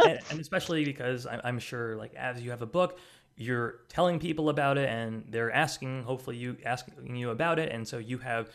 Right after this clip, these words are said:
Speaker 1: stories to tell from the book and you know what the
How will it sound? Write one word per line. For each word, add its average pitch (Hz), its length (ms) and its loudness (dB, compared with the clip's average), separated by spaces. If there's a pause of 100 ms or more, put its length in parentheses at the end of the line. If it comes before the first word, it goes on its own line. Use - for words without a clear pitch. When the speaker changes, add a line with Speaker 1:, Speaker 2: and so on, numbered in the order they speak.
(140)
Speaker 1:
stories 160 500 4
to 151 80 -2
tell 135 280 0
from 165 280 -2
the 160 80 2
book 160 320 -2 (460)
and 127 140 2
you 135 100 6
know 127 640 2
what 131 280 2
the 113 580 -6